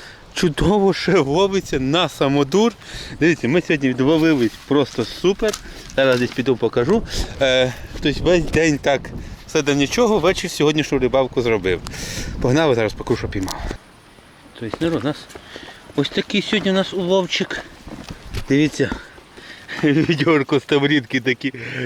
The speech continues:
хороші. Парочку сарганов на сопідранки, які були, прийшлось забрати. А так, пів відра ставріди, причому що це відро у мене п'ятнадцять літрів. Рибалка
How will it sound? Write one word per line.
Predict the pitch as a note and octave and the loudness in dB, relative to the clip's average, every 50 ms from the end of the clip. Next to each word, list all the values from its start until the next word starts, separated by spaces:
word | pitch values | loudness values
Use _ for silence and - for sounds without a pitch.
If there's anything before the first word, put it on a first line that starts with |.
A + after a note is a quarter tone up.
| A#2 - - | -8 -2 2
хороші. | E3 D#3+ D#3 D#3 D#3 D#3 C#3+ - - C#3 B2+ - - - - - C3+ B2+ - | 4 4 6 6 6 4 4 2 0 -2 -2 -2 -6 -12 -10 -10 -10 -6 0
Парочку | - G#3+ F#3 F3 D#3 - - D#3 C#3+ | 2 4 6 6 4 2 2 -2 0
сарганов | - D#3 D3 D3 D#3+ G3 B3 C4 B3+ A#3+ G#3+ G3+ | 2 4 4 4 4 4 4 4 4 2 2 0
на | G3 - | 0 -2
сопідранки, | - F3+ - G3+ F3 F3 G3 G3+ F#3+ F#3 E3+ - F3+ | -2 -4 -2 -2 0 2 2 2 2 0 0 2 4
які | F3 E3+ E3 - F3 | 4 2 2 0 -2
були, | D#3+ D#3+ F#3 F3 F3 E3 | 2 4 6 6 6 4
прийшлось | - - D#3+ - - F3+ E3+ E3 | 2 0 -6 0 2 2 2 4
забрати. | - F3 D#3+ D#3+ E3+ F#3 F#3+ F3+ - - - - - - - - - | 2 0 2 4 4 4 4 2 0 -8 -20 -20 -20 -20 -20 -10 -2
А | - D#3+ | -2 -2
так, | D#3 - - A#3 C4+ B3+ - - - | 0 2 2 4 4 2 0 -2 0
пів | B3 B3+ A3+ F3+ | 4 4 4 4
відра | F3+ G3+ F3 G3 A3+ A3 G#3+ G3+ F#3+ F3+ E3 E3 D#3+ | 2 0 0 2 4 4 4 4 4 2 -2 -8 -8
ставріди, | - - G3 F#3 F#3+ A3+ C#4 A#3+ A#3 G3+ | -2 2 2 2 4 4 2 2 2 2
причому | - F#3 D#3+ - G#3+ G#3 E3+ | 2 0 0 2 4 2 4
що | F3 E3 | 2 2
це | - F#3 F3 | 2 2 2
відро | E3 D#3+ D#3 F#3+ G#3 | 2 2 2 4 4
у | F#3+ | 4
мене | F3+ E3+ E3 C#3 | 4 2 0 -2
п'ятнадцять | - - - E3 E3 D3+ - - - | -4 -4 -4 -2 -2 -2 -2 -4 -4
літрів. | C#3+ C#3 - - - F2+ E2 - - - - - - - - - - - - - A2 G#2 - - - - - - | -2 -2 -2 -2 -4 -12 -14 -14 -18 -20 -20 -20 -20 -20 -20 -20 -20 -20 -18 -18 -18 -20 -20 -20 -20 -20 -12 -4
Рибалка | A2+ A#2 C3+ C#3 A#2+ A2 G#2+ E3+ F#3+ A3+ C4 A#3+ - B3 A#3+ | -2 0 0 0 0 -2 0 2 4 4 4 2 2 0 0